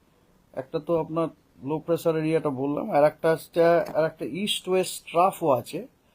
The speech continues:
যেটা আপনার নর্থ ওয়েস্ট ইউপি থেকে ওই যে লো প্রেশার সেন্টারটা অদ্দূর পর্যন্ত ওটা বিস্তৃত আছে।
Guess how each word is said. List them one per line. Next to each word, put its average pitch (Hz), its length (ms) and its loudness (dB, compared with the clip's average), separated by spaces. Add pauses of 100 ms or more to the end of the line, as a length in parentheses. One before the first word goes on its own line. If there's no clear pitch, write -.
(360)
যেটা 147 300 0
আপনার 170 440 2 (240)
নর্থ 170 500 0
ওয়েস্ট 220 280 2
ইউপি 185 300 -6
থেকে 208 380 -2 (440)
ওই 151 180 -6
যে 175 140 0
লো 165 200 0
প্রেশার 185 340 -2
সেন্টারটা 180 600 -4
অদ্দূর 156 380 -2
পর্যন্ত 160 380 -4
ওটা 160 140 -2
বিস্তৃত 139 460 -6
আছে। 123 280 -4